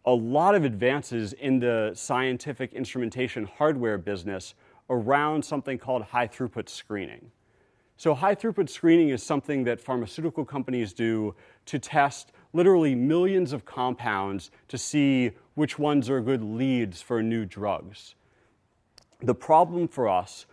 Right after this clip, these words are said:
was that most of these instruments are meant, and more specifically the software on most of these instruments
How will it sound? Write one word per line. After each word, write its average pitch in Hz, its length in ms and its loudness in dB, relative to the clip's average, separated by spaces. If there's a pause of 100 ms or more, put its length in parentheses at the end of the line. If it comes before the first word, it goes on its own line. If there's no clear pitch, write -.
(180)
was 135 160 -2
that 135 220 4 (160)
most 175 420 6
of 185 80 -2
these 139 220 0
instruments 147 560 -2 (100)
are 117 160 2
meant, 120 580 -2 (180)
and 120 260 0
more 143 200 2
specifically 165 540 -4
the 107 140 -4
software 147 640 -2
on 104 160 -4
most 117 240 -4
of 113 80 -8
these 107 160 -8
instruments 107 540 -10